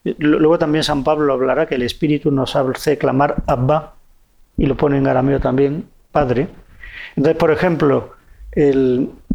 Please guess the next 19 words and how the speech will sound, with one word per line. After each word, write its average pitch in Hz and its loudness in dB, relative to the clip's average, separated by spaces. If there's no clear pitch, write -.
un, 185 2
entrar 165 2
un 180 0
poco 170 2
en 170 0
el 160 0
contexto 156 -4
de 127 -2
cómo 151 -2
es 147 0
la 147 2
oración, 147 -2
incluso 127 -6
las 135 -2
po-, - -4
propias 151 0
fórmulas 147 0
lingüísticas 143 0
del, 135 0